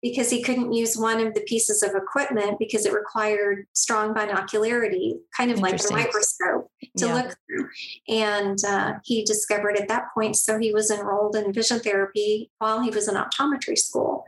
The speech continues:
Speaker 1: And, uh, boy, he has a strong, um, empathy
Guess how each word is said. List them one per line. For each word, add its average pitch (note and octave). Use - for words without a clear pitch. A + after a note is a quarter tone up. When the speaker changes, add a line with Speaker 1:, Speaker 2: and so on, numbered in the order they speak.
Speaker 1:
And, G#3
uh, -
boy, A#3
he D#4
has C#4
a B3+
strong, A3
um, G#3
empathy B3